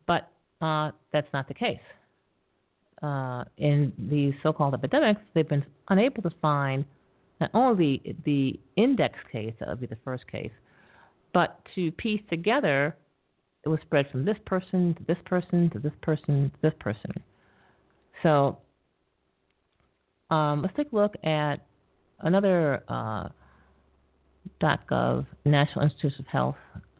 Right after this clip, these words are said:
study. This is risk factors for transmission of mumps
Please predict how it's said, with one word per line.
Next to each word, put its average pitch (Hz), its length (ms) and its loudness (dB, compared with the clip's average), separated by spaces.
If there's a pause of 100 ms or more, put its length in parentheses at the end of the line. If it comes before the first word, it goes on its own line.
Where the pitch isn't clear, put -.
(120)
study. 202 340 0 (480)
This 175 140 -2
is 170 160 0
risk 226 220 0
factors 220 320 -2
for 180 80 -2
transmission 202 560 -2
of 165 80 -2
mumps 175 380 0